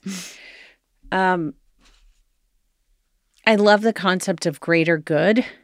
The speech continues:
And I also love the fact that you've done so many different things.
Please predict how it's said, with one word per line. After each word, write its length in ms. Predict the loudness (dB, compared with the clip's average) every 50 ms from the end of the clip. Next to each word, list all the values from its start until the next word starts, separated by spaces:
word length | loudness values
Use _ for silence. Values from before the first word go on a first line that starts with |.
| _ _ _ _ _ _ _ _ _ _ -4
And 840 | 0 0 2 2 2 2 2 0 -2 -2 -4 -4 -6 -8 -8 -12 -14 _ _ _ _ _ _ -20 -18 -8
I 140 | -8 -6 -2
also 380 | 0 4 4 4 4 4 2 0
love 280 | 2 2 0 0 2 2
the 80 | -2
fact 480 | 0 2 2 2 2 2 0 -2 -8 -10
that 160 | -10 -8 -4
you've 240 | -2 -4 -4 -4 _ -4
done 360 | -2 0 0 0 0 -2 -4
so 360 | -4 -6 -4 -2 -2 -2 0
many 600 | -2 -2 -2 -2 -2 -2 -2 -2 -4 -4 -6 -8 _ _ _ _ _ _ _ _ _ _ _ _ _ _ _ _ -4
different 460 | 0 0 0 0 0 -2 -2 -2 -4 -8
things. 680 | -10 -8 -6 -6 -6 -8 -8 -10 -12 -12 -12 -12 -14